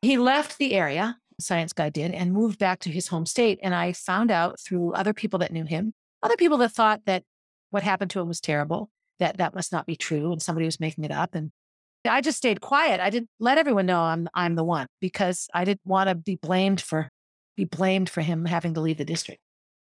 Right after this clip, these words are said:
And I found out that he was teaching at a private girls' school in his home state. And I couldn't wrap my head around the fact that I had,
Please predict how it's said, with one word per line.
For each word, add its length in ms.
And 140
I 40
found 220
out 80
that 100
he 60
was 160
teaching 440
at 80
a 160
private 300
girls' 240
school 420
in 140
his 160
home 200
state. 320
And 120
I 60
couldn't 240
wrap 180
my 60
head 180
around 220
the 80
fact 300
that 100
I 100
had, 140